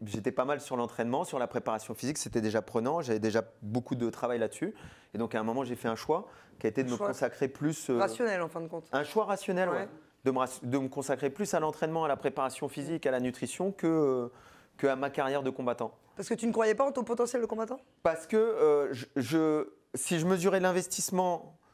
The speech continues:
Speaker 1: euh, du côté du combattant et les potentielles retombées et l'investissement du côté de, de l'en-, de l'entraînement, de la préparation physique, de la, de la nutrition et les potentielles retombées, j'avais l'impression que d'un autre côté, je pouvais aller plus loin et plus haut.
Speaker 2: Hmm.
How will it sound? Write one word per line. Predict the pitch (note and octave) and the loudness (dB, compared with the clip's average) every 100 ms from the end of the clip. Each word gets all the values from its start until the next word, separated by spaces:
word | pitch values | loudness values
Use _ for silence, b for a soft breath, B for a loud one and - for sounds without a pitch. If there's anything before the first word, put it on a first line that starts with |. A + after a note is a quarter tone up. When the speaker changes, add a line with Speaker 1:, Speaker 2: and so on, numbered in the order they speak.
| b _ | b _
Speaker 1:
euh, | B2 B2 B2 A#2+ A#2+ | 2 4 4 2 0
du | A#2+ | 0
côté | F3 E3+ | 0 0
du | E3 | 0
combattant | F3+ D#3+ D#3+ E3 D3+ B B B | 0 0 0 -2 -4 B B B
et | C3+ | 0
les | |
potentielles | C#3+ E3+ F3 E3 D#3+ | 2 0 0 2 2
retombées | D#3 D#3 D#3+ D#3+ D3+ - B B B B - | 2 0 0 2 0 -6 B B B B 4
et | E3+ | 6
l'investissement | D#3+ D#3 D3+ - D3+ E3 | 6 2 0 -4 -4 -2
du | D3+ | 0
côté | C#3 D3 E3+ D3+ | 0 0 0 0
de, | C#3 C#3 C3+ C3+ C3+ | 2 2 4 4 2
de | A#2+ C3 C3 | 2 2 4
l'en-, | C3 C#3 | 2 0
de | B2 C#3 | 2 2
l'entraînement, | D#3 E3 D#3 D#3 D#3 D#3 D3+ | 2 0 0 0 0 0 2
de | D3 | 2
la | - | 2
préparation | C#3+ D3 C#3 - | 0 0 -2 -6
physique, | - D3 C#3 | -8 -4 0
de | |
la, | C#3+ C#3 | 0 0
de | - A#2+ | -2 2
la | C3+ | 2
nutrition | C#3+ C#3+ - - D3 - B - | 0 -6 -8 -8 -8 -10 B -2
et | C3+ | 0
les | |
potentielles | C#3+ D3+ C#3+ - C#3 | 2 0 0 2 2
retombées, | C3 C#3 C#3 F3 | 2 0 0 0
j'avais | D3+ | 0
l'impression | C3+ C#3+ C3 D#3 | 0 -2 -4 -2
que | |
d'un | C3+ C#3+ | 2 2
autre | D3+ D3 | 2 0
côté, | D3 E3+ | 0 0
je | D#3+ | -2
pouvais | C#3 C3 | 2 2
aller | B2+ | 2
plus | - D3+ | -2 0
loin | D3 C#3+ | 2 0
et | |
plus | - B2 | 0 0
haut. | E3+ | 0
Speaker 2:
Hmm. | F3 D#3 | -2 -8